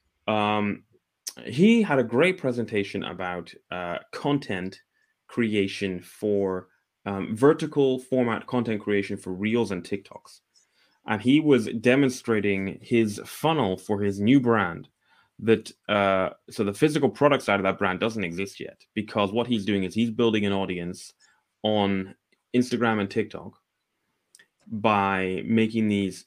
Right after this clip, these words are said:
Speaker 2: reels go viral. And it's, that's the top of funnel. And as he builds the audience,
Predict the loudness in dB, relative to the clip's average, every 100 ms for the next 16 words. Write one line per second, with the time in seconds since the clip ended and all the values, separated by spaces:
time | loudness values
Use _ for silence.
0 | _ -2 0 2 0 -2 -2 -2 -2 -2
1 | -2 -4 -10 -14 _ _ _ _ _ _
2 | _ _ _ _ _ _ -2 0 2 0
3 | -4 _ _ _ -6 -6 -12 _ _ _
4 | _ 0 2 2 -6 -2 0 0 -2 0
5 | 0 0 -6 -14 _ _ _ _ _ _
6 | _ _ _ _ _ _ 2 4 4 2
7 | -2 -8 _ 2 2 4 2 4 4 2
8 | 2 4 2 0 -4 -8 -12 -20